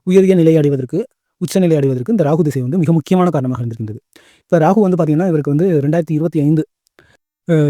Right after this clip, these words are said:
ஜனவரி மாசத்தோட ராகு திசை முடிஞ்சிருச்சுங்க. இனி வர, வரக்கூடிய காலகட்டம் எப்படி இருக்கும் அப்படின்னா, ராகு திசை முடிஞ்சிட்டு இப்ப குரு ஆரம்பிச்சிருங்க. குரு பன்னெண்டாம் இடத்துல ஆட்சியா இருக்கிறாரு, மறைவு ஸ்தானத்துல இருக்காரு. இனி அவர் வந்து ரொம்ப, ரொம்ப கடினமான ஒரு, இந்த ஜனவரியே ஸ்டார்ட் ஆயிடுச்சு, ஒரு கடினமான ஒரு காலகட்டத்துல இருக்காருங்க. இந்த குரு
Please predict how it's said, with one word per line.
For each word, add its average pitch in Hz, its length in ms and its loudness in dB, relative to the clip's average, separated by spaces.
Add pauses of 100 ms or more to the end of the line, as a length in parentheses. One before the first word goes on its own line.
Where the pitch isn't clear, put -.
ஜனவரி 170 280 2
மாசத்தோட 147 340 0
ராகு 160 160 0
திசை 151 200 0
முடிஞ்சிருச்சுங்க. 147 420 -2 (420)
இனி 202 120 4
வர, 202 200 6
வரக்கூடிய 160 380 2
காலகட்டம் 151 340 0
எப்படி 139 140 0
இருக்கும் 131 180 -4
அப்படின்னா, 135 200 -4
ராகு 156 140 0
திசை 156 200 0
முடிஞ்சிட்டு 127 340 -4
இப்ப 170 100 -4
குரு 202 240 2
ஆரம்பிச்சிருங்க. 120 460 -2
குரு 190 180 -2
பன்னெண்டாம் 175 340 -2
இடத்துல 135 220 -6 (600)
ஆட்சியா 165 320 0
இருக்கிறாரு, 123 400 -4
மறைவு 170 220 0
ஸ்தானத்துல 123 320 -6
இருக்காரு. 113 220 -16 (320)
இனி 190 140 4
அவர் 160 160 4
வந்து 147 200 2
ரொம்ப, 160 220 2
ரொம்ப 165 160 0
கடினமான 196 420 0
ஒரு, 160 180 0
இந்த 139 140 -2
ஜனவரியே 165 320 2
ஸ்டார்ட் 160 240 0
ஆயிடுச்சு, 147 220 -4 (360)
ஒரு 156 100 -2
கடினமான 196 420 2
ஒரு 175 120 -2
காலகட்டத்துல 139 400 -2
இருக்காருங்க. 120 300 -6 (460)
இந்த 170 120 2
குரு 196 160 2